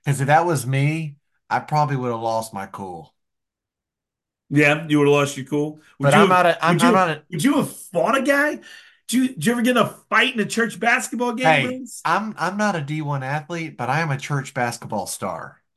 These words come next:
Speaker 1: okay? And I would have probably gotten into a little bit of fight for sure. No, I've, I've had a little, few fisticuffs in church ball.
Speaker 2: You
Speaker 1: Just a
Speaker 2: would
Speaker 1: little
Speaker 2: have
Speaker 1: bit.
Speaker 2: waited until your boy Mike was there to hold you back, and then you would have just yelled a bunch.
Speaker 1: I would have flopped for sure.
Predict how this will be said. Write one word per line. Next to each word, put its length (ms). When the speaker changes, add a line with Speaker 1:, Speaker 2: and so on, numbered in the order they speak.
Speaker 1:
okay? 400
And 180
I 120
would 160
have 320
probably 240
gotten 260
into 160
a 20
little 240
bit 120
of 100
fight 380
for 140
sure. 180
No, 160
I've, 180
I've 160
had 160
a 60
little, 460
few 140
fisticuffs 640
in 80
church 260
ball. 380
Speaker 2:
You 140
Speaker 1:
Just 100
a 20
Speaker 2:
would 100
Speaker 1:
little 140
Speaker 2:
have 100
Speaker 1:
bit. 60
Speaker 2:
waited 640
until 220
your 200
boy 260
Mike 580
was 300
there 160
to 80
hold 260
you 80
back, 380
and 120
then 140
you 140
would 120
have 100
just 220
yelled 280
a 60
bunch. 580
Speaker 1:
I 120
would 160
have 120
flopped 460
for 100
sure. 520